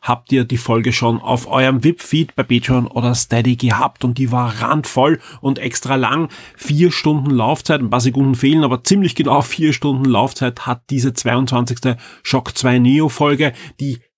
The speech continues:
wirklich randvoll ist mit Themen, mit Trivia, mit Ja oder Nein, mit allem, was Shock zwei Neo eigentlich so ausmacht. Wir haben ernste Themen wie die Arbeitsbedingungen der Videospielindustrie, die wir ausführlich diskutieren und auch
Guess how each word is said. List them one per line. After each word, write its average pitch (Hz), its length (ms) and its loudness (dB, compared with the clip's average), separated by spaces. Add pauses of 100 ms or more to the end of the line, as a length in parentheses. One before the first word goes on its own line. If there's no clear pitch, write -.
wirklich 131 420 -2
randvoll 120 600 0
ist 120 320 -2
mit 120 260 -2
Themen, 131 520 2
mit 120 340 -4
Trivia, 139 600 2
mit 131 400 -2
Ja 117 180 0
oder 139 140 -2
Nein, 135 460 2
mit 135 220 -4
allem, 143 260 0
was 135 140 0
Shock - 280 -6
zwei 127 160 0
Neo 123 280 2
eigentlich 120 340 -2
so - 140 -6
ausmacht. 143 440 -2
Wir 123 100 0
haben 123 120 -2
ernste 143 480 -2
Themen 151 380 2 (340)
wie 135 260 2
die 123 260 -2
Arbeitsbedingungen 135 760 0
der 120 100 2
Videospielindustrie, 143 840 2
die 131 160 0
wir - 160 -2
ausführlich 135 540 -2
diskutieren 135 540 -2
und 170 360 -2
auch 127 280 0